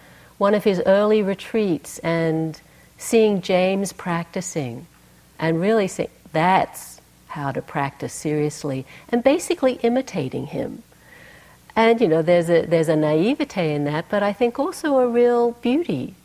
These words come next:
to just see someone you respect and try to act like them. I think it's, I think it's actually quite skillful.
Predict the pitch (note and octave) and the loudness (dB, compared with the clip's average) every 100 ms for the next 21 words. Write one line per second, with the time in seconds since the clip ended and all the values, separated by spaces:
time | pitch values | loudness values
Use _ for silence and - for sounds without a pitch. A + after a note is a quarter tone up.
0 | _ - A3 G#3+ G#3 - - B3 B3+ B3+ | _ -4 -4 0 -2 -4 -2 0 0 0
1 | B3 A3+ A3 G#3+ G#3 G3+ - - A#3 G3 | 0 2 2 2 0 -2 -6 -4 -4 -2
2 | F3+ - - - - - G#3+ G#3+ - G3+ | -6 -16 -20 -20 -20 -10 -6 -6 -6 -6
3 | G3 G3 - F3 F3 - D3+ C#3+ - D3 | -4 -6 -6 -8 -8 -6 -6 -6 -8 -8
4 | C3 C3+ - G3+ A3 B3 A#3 A3+ G#3+ - | -8 -12 -10 -6 -2 0 0 0 -6 -8
5 | - G3 F#3+ F#3+ F#3 F#3 F3 E3+ - F3+ | -8 -8 -6 -8 -8 -8 -8 -8 -8 -8
6 | E3 - E3+ - - F3+ F3+ - D#3 C3+ | -8 -6 -8 -6 -6 -4 -6 -6 -6 -8